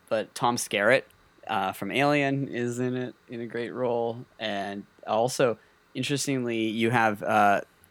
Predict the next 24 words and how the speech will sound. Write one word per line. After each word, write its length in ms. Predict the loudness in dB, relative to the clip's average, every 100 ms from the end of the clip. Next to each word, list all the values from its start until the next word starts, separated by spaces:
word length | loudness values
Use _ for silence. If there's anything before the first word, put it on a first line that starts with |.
| _ -8
Jenna 300 | 0 2 4
Malone, 480 | 2 2 2 0
who 140 | -2 -4
would 200 | -6 -6
go 120 | -6
on 100 | -6
to 60 | -8
become 240 | -8 -6
a 60 | -6
bigger 240 | -6 -4
star, 320 | -2 0 0
plays 260 | 0 -2 -2
a 60 | -6
young 340 | -6 -6 -6
Ellie 400 | -4 -4 -6 -10 _ _ _
in 100 | -6
the 60 | -4
early 280 | -2 -2 -2
scenes. 400 | -2 -4 -4 -10 -20 -6
And 80 | 0
there's 160 | 2 4
that 240 | 4 2
amazing 640 | -2 0 2 2 2 0 0
shot 540 | 0 0 0 0